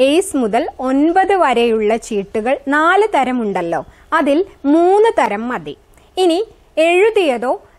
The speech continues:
നമ്പർ കാർഡുകളോ ആണെങ്കിൽ മൂന്ന് സെറ്റ് വേണം. കളിക്കാനായി എ ഒരു വശത്തും ബി മറുവശത്തും ഇരിക്കണം. ബിയുടെ മുന്നിൽ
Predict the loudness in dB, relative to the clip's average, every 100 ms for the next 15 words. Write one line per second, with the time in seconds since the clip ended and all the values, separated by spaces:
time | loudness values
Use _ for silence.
0 | -4 -2 -2 -2 -2 -2 0 0 0 -2
1 | -2 -2 -4 -4 -4 -4 -6 -6 -8 -6
2 | -2 0 0 0 -2 -4 -4 -6 -6 -6
3 | -10 -16 _ -20 -20 -2 0 2 0 0
4 | 0 2 2 2 2 0 -6 -2 0 2
5 | 0 2 2 4 2 0 0 0 -2 -2
6 | 2 4 2 2 2 2 2 2 0 -2
7 | 0 -2 0 2 2 0 -2 -4 -16 _
8 | _ _ 0 2 2 4 4 4 4 4
9 | 2